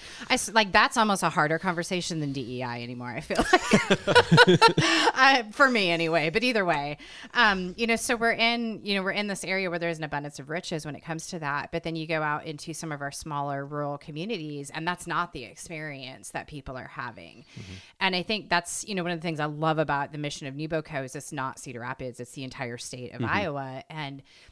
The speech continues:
Speaker 1: you know, if there was, and I, I'm kind of asking you to think about the art of the possible here, 'cause I think you're good at this, but,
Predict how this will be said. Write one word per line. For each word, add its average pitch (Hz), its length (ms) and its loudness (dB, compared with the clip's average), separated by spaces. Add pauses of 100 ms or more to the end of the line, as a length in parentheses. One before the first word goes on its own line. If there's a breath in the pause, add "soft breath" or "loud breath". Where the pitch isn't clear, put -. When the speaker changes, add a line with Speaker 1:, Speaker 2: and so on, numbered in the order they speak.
(120 soft breath)
Speaker 1:
you 190 80 -8
know, 175 160 0
if 202 160 -4
there 240 160 0
was, 214 640 0
and 190 120 0
I, 196 40 2
I'm 196 160 0
kind 208 160 2
of 196 60 0
asking 170 360 0
you 156 80 -4
to 151 60 -6
think 156 140 -6
about 143 180 0
the 156 100 -4
art 143 100 0
of 131 60 -8
the 139 80 -8
possible 147 400 -4
here, 143 220 -6
'cause - 120 -12
I 165 60 -4
think 269 220 0
you're 269 100 2
good 190 180 4
at 202 140 -2
this, 185 300 0
but, 175 280 4